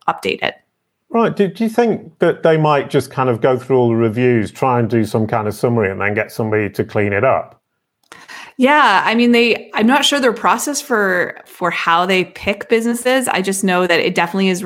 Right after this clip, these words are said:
Speaker 1: is related to popularity. So popular businesses have them, and then also related to industry, 'cause we see this a lot more for restaurants, for example, than, like, a lawyer would not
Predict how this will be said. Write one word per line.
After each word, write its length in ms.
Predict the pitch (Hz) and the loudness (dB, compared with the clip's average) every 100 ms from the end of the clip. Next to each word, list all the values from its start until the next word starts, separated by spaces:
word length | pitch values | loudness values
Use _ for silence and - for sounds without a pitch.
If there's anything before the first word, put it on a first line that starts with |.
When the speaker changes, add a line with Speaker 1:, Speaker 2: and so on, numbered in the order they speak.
| 165 _ - | -10 _ -4
Speaker 1:
is 160 | 175 | -2
related 500 | 175 180 185 185 170 | 0 2 2 2 0
to 200 | - 175 | -4 -8
popularity. 720 | 165 165 170 - - - - - | -4 -4 -2 -4 -4 -6 -10 -10
So 440 | - 165 151 156 - - - | -2 2 2 -2 -10 -20 -12
popular 360 | - 190 214 196 | -2 0 2 2
businesses 480 | 185 185 - 190 190 | 2 0 -4 -6 -2
have 180 | 175 175 | 0 0
them, 160 | 170 | 0
and 160 | - 185 | 0 0
then 120 | 180 | 2
also 340 | 190 190 185 165 | 0 2 0 0
related 380 | 170 165 160 - | 0 0 -2 -4
to 100 | - | -4
industry, 640 | 180 190 208 - 285 320 - | -2 -2 -2 -2 -2 -2 -2
'cause 140 | 202 | 0
we 80 | 190 | 0
see 160 | 196 | 2
this 200 | 190 170 170 | 0 0 2
a 40 | |
lot 220 | 165 160 | 2 2
more 220 | 165 160 | 0 0
for 360 | 160 165 156 - _ - | 0 -2 -2 -6 _ -4
restaurants, 560 | 185 175 - - - - | -2 -2 -2 -2 -2 -6
for 120 | 165 | -8
example, 600 | - 156 151 165 160 160 - - - | -2 -2 2 2 0 -2 -20 -20 -4
than, 200 | 175 165 | 0 2
like, 400 | 165 156 - - - | 0 -2 -4 -8 -4
a 80 | |
lawyer 460 | 160 147 147 - - | -2 0 -2 -2 -6
would 160 | - 175 | -6 -4
not 280 | 131 - | -2 -2